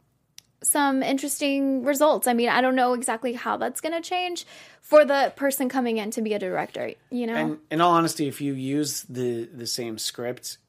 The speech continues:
Speaker 2: it's not gonna feel that different. If you use a
Speaker 1: Yeah.
Speaker 2: new script, it'll feel like a very different movie, you know? And, uh, I think a different director, look, director is very important, but that doesn't mean that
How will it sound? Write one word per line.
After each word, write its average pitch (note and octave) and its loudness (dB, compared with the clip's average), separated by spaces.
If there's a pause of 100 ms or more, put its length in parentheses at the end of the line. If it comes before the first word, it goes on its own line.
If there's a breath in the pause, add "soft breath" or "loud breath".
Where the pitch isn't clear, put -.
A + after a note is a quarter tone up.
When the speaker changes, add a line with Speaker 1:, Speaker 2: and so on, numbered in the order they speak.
(160)
Speaker 2:
it's - -6
not B2 -8
gonna A2 -12
feel G2+ -10
that F#2+ -12
different. - -16
If C3+ -4
you D3 0
use C3+ 2
a C#3 0
Speaker 1:
Yeah. C3+ 0
Speaker 2:
new D#3 4
script, - -4
it'll C#3 -2
feel C3 -6
like A2+ -10
a A#2 -12
very G#2+ -10
different G#2+ -14
movie, G2+ -16 (120)
you A2 -14
know? G2+ -12
And, G#2+ -12
uh, G#2+ -6
I A2 -10
think A2+ -14 (600 soft breath)
a F3+ -2
different D#3+ 2
director, E3+ 4
look, D#3 0
director D3 0
is B2 -6
very C3 0
important, G3 -2 (300 soft breath)
but D3+ -2
that E3 2
doesn't D3 0 (100)
mean C3+ -6
that A#2 -8